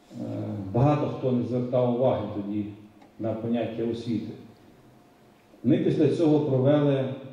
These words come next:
тотальну перевірку дипломів всіх чиновників,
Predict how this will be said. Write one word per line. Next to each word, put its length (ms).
тотальну 480
перевірку 580
дипломів 680
всіх 520
чиновників, 680